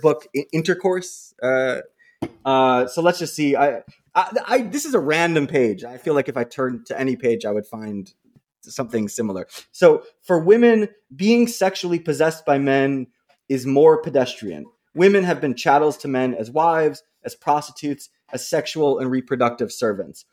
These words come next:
Being owned and being fucked are or have been virtually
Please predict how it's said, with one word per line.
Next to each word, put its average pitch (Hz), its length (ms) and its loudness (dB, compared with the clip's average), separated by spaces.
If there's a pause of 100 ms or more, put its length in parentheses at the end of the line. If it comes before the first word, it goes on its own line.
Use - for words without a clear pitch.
(280)
Being 185 280 2
owned 190 380 4
and 151 180 -2
being 156 200 -2
fucked 147 480 -2 (300)
are 160 500 2 (160)
or 135 140 2
have 143 240 2
been 139 180 -2
virtually 135 800 0